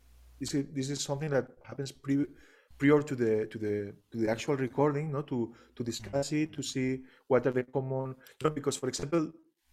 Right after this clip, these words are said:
Speaker 1: my, in my case, okay, I'm a sound engineer, but I, I'm also a musician. I, it's not that I'm only a sound engineer. So nowadays, I, I will accept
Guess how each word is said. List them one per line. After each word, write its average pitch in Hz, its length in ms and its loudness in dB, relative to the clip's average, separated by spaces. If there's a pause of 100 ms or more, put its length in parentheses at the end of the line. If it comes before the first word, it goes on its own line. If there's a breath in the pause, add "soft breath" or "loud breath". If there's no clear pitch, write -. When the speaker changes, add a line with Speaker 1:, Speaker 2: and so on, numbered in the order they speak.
(220)
Speaker 1:
my, 127 320 -2
in 135 140 -6
my 123 140 0
case, 165 520 0 (680 soft breath)
okay, 131 220 2
I'm 123 100 2
a 127 100 -4
sound 147 200 -2
engineer, 160 560 -2 (100)
but 117 140 2
I, 127 260 0
I'm 127 80 -2
also 139 180 -4
a 131 40 -6
musician. 117 600 -4
I, - 80 -8
it's 123 240 -6
not 139 160 -2
that 131 280 0
I'm 127 260 -4
only 147 240 2
a - 20 -2
sound 143 220 -2
engineer. 107 460 -6 (680 soft breath)
So - 460 2 (400)
nowadays, 175 580 4
I, 151 100 0 (120)
I 143 60 6
will 160 280 4
accept 147 680 -2